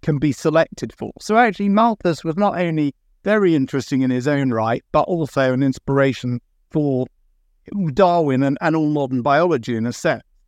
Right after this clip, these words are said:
But as I said, with Malthus, it's not that he was wrong. The fascinating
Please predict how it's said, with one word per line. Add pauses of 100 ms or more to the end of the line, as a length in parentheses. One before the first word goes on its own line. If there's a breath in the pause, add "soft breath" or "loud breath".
(300)
But
as
I
said,
with
Malthus, (220)
it's
not
that
he
was
wrong. (500)
The
fascinating